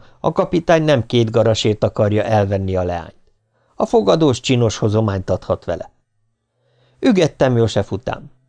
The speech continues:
Máskor bizonnyal megelőzöm a nálam vagy húsz évvel idősebb férfit, de azt ezúttal a szíve, a lelkesedése röpítette. Engem pedig akadályozott a hosszú ruhám.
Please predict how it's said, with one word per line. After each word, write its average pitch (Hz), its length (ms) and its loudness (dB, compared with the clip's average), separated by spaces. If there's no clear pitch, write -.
Máskor 170 460 0
bizonnyal 143 460 2
megelőzöm 117 680 2
a 113 100 -6
nálam 113 400 2
vagy 110 160 -2
húsz 113 280 -6
évvel 110 280 0
idősebb 110 500 -2
férfit, - 480 -4
de 135 120 0
azt - 300 -2
ezúttal 170 540 0
a 127 100 0
szíve, 170 460 0
a 170 80 2
lelkesedése 107 840 2
röpítette. - 720 -10
Engem 175 380 2
pedig 175 300 0
akadályozott 120 800 2
a 131 60 2
hosszú 120 360 -4
ruhám. 95 360 -10